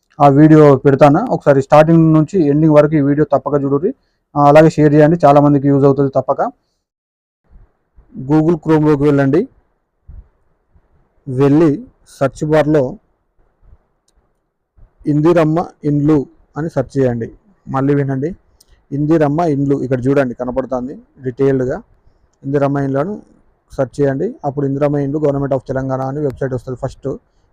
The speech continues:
దాన్ని క్లిక్ చేయండి. క్లిక్ చేస్తే ఇక్కడ రైట్ సైడ్ మూడు గీతలు ఉన్నాయి కదా,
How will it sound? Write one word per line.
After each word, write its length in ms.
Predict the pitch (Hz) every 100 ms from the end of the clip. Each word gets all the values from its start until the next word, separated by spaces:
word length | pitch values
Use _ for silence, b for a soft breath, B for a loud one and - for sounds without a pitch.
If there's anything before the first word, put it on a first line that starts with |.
| _
దాన్ని 160 | 139 127
క్లిక్ 260 | 131 127
చేయండి. 260 | 147 135 165 - _ _ _ _
క్లిక్ 220 | 156 143
చేస్తే 360 | 175 - 147 160 _
ఇక్కడ 200 | 147 147 143 135 131 - - 139
రైట్ 200 | 147 -
సైడ్ 260 | 165 160 160 143 -
మూడు 200 | 151 151
గీతలు 240 | 135 139 147
ఉన్నాయి 180 | 147 139
కదా, 220 | 143